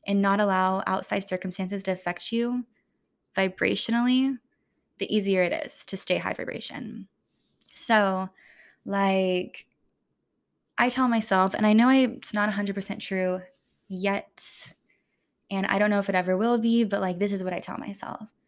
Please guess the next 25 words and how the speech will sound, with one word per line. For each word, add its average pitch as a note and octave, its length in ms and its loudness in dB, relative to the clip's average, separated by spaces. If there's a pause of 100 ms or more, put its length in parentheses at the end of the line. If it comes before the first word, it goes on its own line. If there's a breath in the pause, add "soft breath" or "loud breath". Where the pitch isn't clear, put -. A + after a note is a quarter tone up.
(340)
I'm G3+ 140 0
like, F#3+ 180 -2
"There's A3 200 2
not A#3+ 200 0
one G3+ 260 0
person, F#3+ 720 0 (400)
one G3+ 320 0
thing G3 580 0
that G3 260 -2
can F#3 560 -4 (560)
truly C#4+ 400 2
affect G3 440 -2
me G3+ 400 -10 (260)
inside, F#3 640 -6 (520)
'cause - 120 -8
I G3 80 2
know G3 180 4
who A#3+ 140 4
I B3 100 4
am, F#3 480 0
I F#3+ 100 -4
know F#3+ 180 0
what A3 100 2
I A#3 80 2
want, F3+ 680 -2